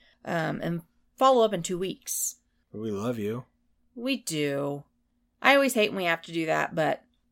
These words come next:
Speaker 1: we gotta watch our time. Mm-mm. So, that's the beginning story of the Interstate Killer, A K A the Highway Murderer. It was a little bit of a longer one, so like I said, we're gonna finish up next time.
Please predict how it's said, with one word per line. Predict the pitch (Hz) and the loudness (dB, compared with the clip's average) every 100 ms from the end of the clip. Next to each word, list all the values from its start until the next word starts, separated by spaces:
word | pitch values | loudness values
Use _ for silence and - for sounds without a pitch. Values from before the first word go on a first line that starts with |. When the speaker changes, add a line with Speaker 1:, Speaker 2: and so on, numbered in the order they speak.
| _ - | _ -8
Speaker 1:
we | 262 | 2
gotta | 269 185 | 4 4
watch | 190 185 | 2 2
our | 208 | 0
time. | 196 - 180 247 220 143 135 139 _ _ - | 0 -6 0 2 2 0 -4 -12 _ _ -10
Mm-mm. | 254 - 262 208 - _ _ _ _ - - - - | -8 -4 -4 -4 -6 _ _ _ _ -20 -20 -20 0
So, | 233 208 - - _ _ - | 10 10 10 -4 _ _ 2
that's | 202 262 - | 6 6 4
the | 339 | 4
beginning | 320 320 330 285 | 6 6 4 0
story | - 349 370 277 | 2 2 4 2
of | 247 | 0
the | 247 - - | 0 -4 -4
Interstate | 247 294 277 - 247 - | 0 2 0 2 2 2
Killer, | - 185 180 - | 0 0 0 0
A | 208 214 | 0 0
K | 220 214 190 | 0 0 2
A | 196 | 2
the | 202 | 0
Highway | - 196 214 220 214 | -2 0 2 2 0
Murderer. | 180 160 170 202 160 131 - - _ _ _ - _ - | -2 -4 -4 -2 -2 -2 -4 -12 _ _ _ -20 _ 0
It | 208 | 4
was | 208 202 - - - | 4 4 0 -8 -12
a | 214 | -6
little | 180 196 | -2 0
bit | 226 285 | 2 4
of | 339 | 4
a | 415 | 2
longer | 392 269 269 269 269 | 2 4 4 2 0
one, | 262 269 | 2 0
so | 285 240 | 0 0
like | 226 | 2
I | 311 | 0
said, | 339 311 269 | -2 0 2
we're | 277 277 | 2 0
gonna | 262 269 269 | 0 0 0
finish | 208 196 277 285 | 2 2 2 2
up | 277 277 | 0 0
next | 320 254 - - | 0 0 -2 -4
time. | 208 185 160 151 220 | 0 0 0 -2 -4